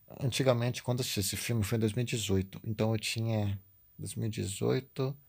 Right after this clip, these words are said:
eu tinha quinze anos quando eu assisti. Eu não tinha parado pra pensar, pra refletir sobre o final do filme, sabe? Aquela cruz, eu não tinha entendido muito a simbologia daquela cena. Depois que eu fui parar pra pensar,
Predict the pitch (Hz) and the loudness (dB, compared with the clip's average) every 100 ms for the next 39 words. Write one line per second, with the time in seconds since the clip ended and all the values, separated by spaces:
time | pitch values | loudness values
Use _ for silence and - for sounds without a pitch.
0 | _ _ - 107 - 123 107 131 139 107 | _ _ -8 -4 -2 -2 -2 -2 0 2
1 | 101 101 - 95 92 - - - 92 - | 2 2 0 -2 0 -2 -6 -4 -6 -8
2 | - _ _ _ _ 123 120 107 135 120 | -18 _ _ _ _ -2 0 0 0 0
3 | 110 117 110 101 - 101 - 95 92 101 | 0 0 0 0 2 2 2 0 -2 -2
4 | 107 101 - 104 - 104 98 110 - _ | -2 -2 -4 -4 -2 -2 -2 -6 -14 _
5 | _ - 107 - 110 107 104 101 104 98 | _ -12 -8 -2 2 2 2 -2 -2 -2
6 | - 107 101 104 - _ _ _ _ _ | 0 0 0 -4 -14 _ _ _ _ _
7 | - - 123 113 107 - 110 113 95 - | -16 2 6 6 4 0 2 2 2 -2
8 | - - _ _ _ - - - - - | -8 -12 _ _ _ -20 -18 -18 -20 -16
9 | - 104 107 117 120 113 107 104 104 104 | -6 -2 0 0 0 0 2 2 2 0
10 | 98 110 104 104 101 98 98 107 104 - | 0 2 4 4 2 2 2 0 -2 -4
11 | 98 95 - _ - - - 113 113 143 | -2 -4 -8 _ -20 -20 -14 -10 -4 -4
12 | 127 - 110 110 104 95 - 101 101 | 0 2 2 2 0 0 2 4 2